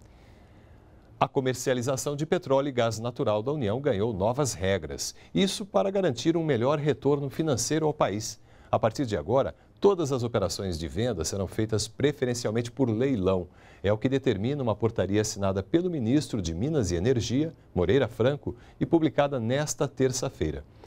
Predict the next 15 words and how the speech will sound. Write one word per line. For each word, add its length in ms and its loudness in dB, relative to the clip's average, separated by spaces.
Um 80 2
levantamento 540 2
feito 180 0
pelo 220 0
governo 480 2
mostra 420 0
que, 300 2
até 220 4
o 40 2
final 300 2
de 100 -4
dois 180 -2
mil 100 -2
e 40 -2
dezoito, 520 0